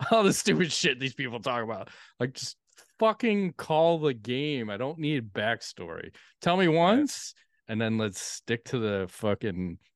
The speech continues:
Speaker 1: play calling. 'Cause it's not like it was a blowout. Like, they were doing well. And
Speaker 2: They
Speaker 1: I think,
Speaker 2: were.
Speaker 1: I forgot what they said. It was the first time the Bears had won at home in, like,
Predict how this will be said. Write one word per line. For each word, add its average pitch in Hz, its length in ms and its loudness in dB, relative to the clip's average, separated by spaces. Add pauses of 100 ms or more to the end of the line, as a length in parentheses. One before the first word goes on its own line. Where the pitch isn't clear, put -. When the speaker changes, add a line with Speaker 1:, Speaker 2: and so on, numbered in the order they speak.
(100)
Speaker 1:
play 101 220 -6
calling. 82 400 -10
'Cause 143 160 0
it's 180 180 0
not 220 160 4
like 202 160 6
it 202 60 4
was 143 180 4
a 117 60 0
blowout. 135 720 -2 (380)
Like, 113 140 -8
they 147 80 -2
were 143 80 0
doing 165 300 0
well. 185 500 -8 (240)
And 98 100 -4
Speaker 2:
They 110 60 0
Speaker 1:
I 117 60 2
think, 151 240 2
Speaker 2:
were. 123 60 -2
Speaker 1:
I 139 40 2 (100)
forgot 170 220 2
what 160 140 0
they 147 80 2
said. 127 240 -2
It 101 40 -4
was 98 120 -8
the 98 100 -6
first 117 380 -4
time 117 360 -2 (600)
the 110 100 -6
Bears 110 320 0
had 107 140 -4
won 107 200 -4
at 104 120 -6
home 104 300 -6
in, 107 100 -6
like, 90 280 -8